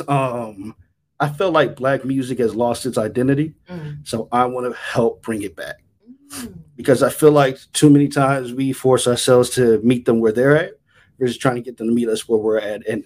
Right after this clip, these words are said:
Speaker 1: really have that identity of this is what soul music is. This is what R and B is. We all, and I,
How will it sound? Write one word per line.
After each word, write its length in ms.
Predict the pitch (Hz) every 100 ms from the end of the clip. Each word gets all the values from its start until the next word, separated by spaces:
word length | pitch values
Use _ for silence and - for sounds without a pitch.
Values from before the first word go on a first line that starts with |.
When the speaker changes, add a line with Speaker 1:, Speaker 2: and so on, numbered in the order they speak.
| _ _ _ _ _
Speaker 1:
really 220 | 123 139
have 320 | 120 - 127 117
that 120 | 127
identity 460 | 120 120 127 123 117
of 140 | 113 _
this 200 | 127 -
is 100 | 117
what 160 | 113 -
soul 360 | - 123 117
music 400 | 107 110 107 -
is. 180 | 104 101
This 140 | 127 120
is 80 |
what 140 | 113 -
R 160 | 113 110
and 120 | 104
B 320 | 117 117 117 - - - -
is. 440 | 110 104 98 -
We 160 | 127 135
all, 260 | 135 127 - - - _ _ _ _ _ _ _ _
and 160 | 135
I, 60 | 123